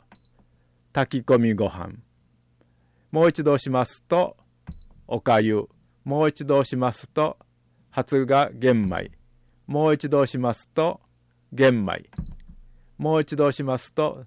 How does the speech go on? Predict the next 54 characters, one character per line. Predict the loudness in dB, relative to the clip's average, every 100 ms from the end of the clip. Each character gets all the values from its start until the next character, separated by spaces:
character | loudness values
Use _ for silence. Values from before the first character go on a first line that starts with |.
| _
雑 | 0 0 2
穀 | 0 0 0
米。 | -2 -2 -4 -10 -12 -14 -18 -20 -20 -20 -20 -6
も | 0 2
う | 0
一 | 0
度 | 0 0
押 | 0
し | -2
ま | -2
す | -4 -2
と、 | -2 -2 -8 _
寿 | -10 -6
司 | -4 -2
飯。 | 0 -2 -4 -10 _ _ -10 -10 -16 -20 -20 -20 -20 -12
そ |
れ | 0
か |
ら | 2 4
も | 2
う | 2
一 | 2
度 | 2
押 | 2
し | 2
ま | 0
す | 0
と、 | 0 0 -4 -8 -8 -12 -18 -20 -20 -20 -20 _ _ _ _
ピ | -6
ピ | -4 -6
ピ | -6
ッ | -12 -14 _
と | 2
い | 2
う | 2
こ | 0
と | 0 2
で、 | 0 0 -8 _
元 | 0 2 2
の、 | 2 0 0 _ _ _
え | -6 -4
ー、 |
白 | -2 -4 -2
米 | -2 -2 -2
へ | -2 -2 -6 _ _
戻 | -2 2 2
り | 0
ま | -2 -4
し | -10
た。 | -16 -20 _ _ _ _ _ _ _ _ _ _ _ _ _ -20 _ _ _ _ _ _
そ |
れ | -2
か | 2
ら、 | 2